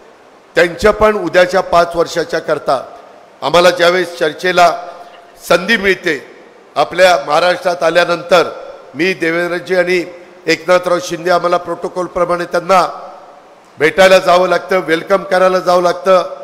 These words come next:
सी ऑफ करायला जावं लागतं. त्यावेळेस सतत डोक्यात देशाचा विकास, राज्यांचा विकास. आपल्याला मगाशी जे हर्षवर्धन पाटलांनी सांगितलं किंवा मगाशी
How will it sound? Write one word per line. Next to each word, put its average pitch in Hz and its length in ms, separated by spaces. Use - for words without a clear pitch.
सी 180 220
ऑफ 185 220
करायला 180 320
जावं 170 240
लागतं. 175 320
त्यावेळेस 165 560
सतत 180 200
डोक्यात 175 540
देशाचा 165 460
विकास, 185 520
राज्यांचा 170 540
विकास. 208 480
आपल्याला 180 680
मगाशी 180 480
जे 180 140
हर्षवर्धन 180 440
पाटलांनी 170 480
सांगितलं 156 480
किंवा 202 460
मगाशी 190 560